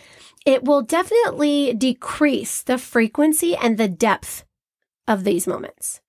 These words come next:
This information is gonna be transformative for you. And I'm so glad you are here with me in this moment to receive it. The low, again,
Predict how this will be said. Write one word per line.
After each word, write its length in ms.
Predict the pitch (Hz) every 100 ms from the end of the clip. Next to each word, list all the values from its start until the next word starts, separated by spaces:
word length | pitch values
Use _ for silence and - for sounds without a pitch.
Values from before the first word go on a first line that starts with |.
| _ _ _ _ _
This 120 | 247 -
information 640 | 294 311 294 233 233 226
is 120 | 220
gonna 160 | 226 214
be 100 | 208
transformative 880 | - 226 214 - 233 214 208 214
for 260 | - 220 202
you. 380 | 208 202 - 254 _ - _ 233
And 100 | 247
I'm 160 | 233
so 360 | 226 - 247 285
glad 300 | 269 233 220
you 80 | 208
are 80 | 202
here 220 | 294 285
with 140 | 277
me 140 | 262 233
in 80 |
this 180 | 202 -
moment 360 | 220 214 214 -
to 500 | - 208 196 208 - -
receive 400 | 202 208 - -
it. 280 | - - - _ _ _ _ _ _ _ _ _ -
The 140 | 254
low, 480 | 247 285 302 226 240
again, 560 | 254 240 202 196 285